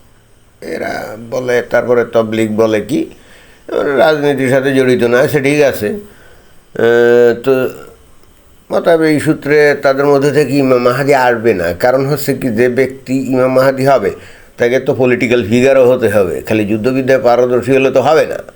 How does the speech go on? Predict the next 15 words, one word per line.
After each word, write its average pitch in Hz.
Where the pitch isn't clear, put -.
তাকে 120
তো 127
ইহুদি 127
নাসারা, 127
কাফের, 127
মুনাফিক, 143
মুরতাদ, 127
বিশেষ 135
করে 123
হিন্দু 143
টিন্দু 131
যেগুলো 143
আছে 151
না, 120
তাদের 135